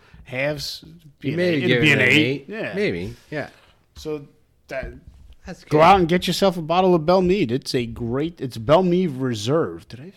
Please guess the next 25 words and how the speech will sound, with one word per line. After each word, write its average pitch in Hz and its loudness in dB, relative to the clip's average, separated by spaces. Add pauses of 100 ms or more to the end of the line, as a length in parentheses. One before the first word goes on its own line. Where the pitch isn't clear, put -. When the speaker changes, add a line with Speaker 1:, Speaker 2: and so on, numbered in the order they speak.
(180)
Speaker 1:
I 98 -20
didn't 160 -18
even 143 -16
mention 123 -18
it 85 -20
was 87 -20
a 87 -20
reserve, 98 -20
did 90 -20
I? 101 -20
I - -20
Speaker 2:
I - -18
Speaker 1:
don't 110 -12
Speaker 2:
think 143 -8
Speaker 1:
know. - -16
Speaker 2:
so. 78 -14 (460)
Speaker 1:
Well, 214 -8
it's - -20
Belle 123 -2
Meade 147 4
Reserve. 139 -2
I 90 -16
mentioned 120 -10
it 135 -8
now. 123 -12